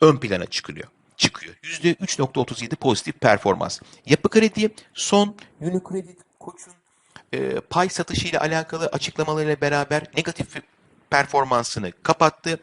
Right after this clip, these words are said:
Yüzde bir nokta altı yukarı yönde. X bankacılık,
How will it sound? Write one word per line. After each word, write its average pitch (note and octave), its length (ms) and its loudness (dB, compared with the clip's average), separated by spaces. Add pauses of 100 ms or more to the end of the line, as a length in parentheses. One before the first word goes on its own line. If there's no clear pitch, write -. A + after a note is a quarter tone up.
(300)
Yüzde C#3 260 -4
bir D#3 140 -2
nokta A#2+ 300 0
altı F2 420 -2
yukarı C#3 300 -2
yönde. D#3 380 -2 (760)
X - 300 -6
bankacılık, C#3 600 -6